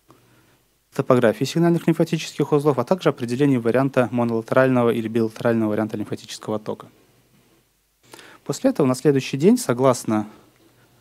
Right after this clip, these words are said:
протоколу Европейской ассоциации по ядерной медицине, мы выполняли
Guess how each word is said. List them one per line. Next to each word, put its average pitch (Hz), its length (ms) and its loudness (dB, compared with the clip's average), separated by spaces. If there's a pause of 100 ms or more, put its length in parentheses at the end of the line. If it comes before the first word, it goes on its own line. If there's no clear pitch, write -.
(880)
протоколу 117 500 0
Европейской 113 500 0
ассоциации 110 400 -4
по 110 140 -8
ядерной 117 320 -4
медицине, 147 500 -2
мы 180 160 -2
выполняли 139 560 0